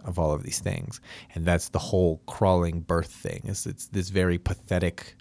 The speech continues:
looking creature, and all of the pretense of danger is gone now. And I think the difference between a simmer and a fizzle is that when you finally take the lid off of it,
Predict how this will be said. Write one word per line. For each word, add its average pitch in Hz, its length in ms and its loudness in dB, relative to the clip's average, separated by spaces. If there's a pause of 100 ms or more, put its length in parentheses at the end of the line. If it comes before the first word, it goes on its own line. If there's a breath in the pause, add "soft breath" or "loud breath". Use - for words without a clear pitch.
(100)
looking 85 340 -4
creature, 82 540 -2 (320 loud breath)
and 113 120 4
all 127 160 10
of 98 100 2
the 104 80 2
pretense 98 680 2 (100)
of 95 300 4
danger 92 500 2
is 82 180 0
gone 113 380 6
now. 73 300 0 (680 loud breath)
And 107 100 4
I 101 60 8
think 104 240 2
the 107 100 4
difference 98 360 2
between 92 500 0
a 87 160 0
simmer 95 420 4
and 82 120 2
a 80 40 0
fizzle 101 480 4
is 87 280 0
that 87 280 2 (380 loud breath)
when 98 380 6
you 92 140 4
finally 95 460 4
take - 280 -2
the 85 80 2
lid 107 220 8
off 87 240 6
of 90 120 -4
it, 82 120 2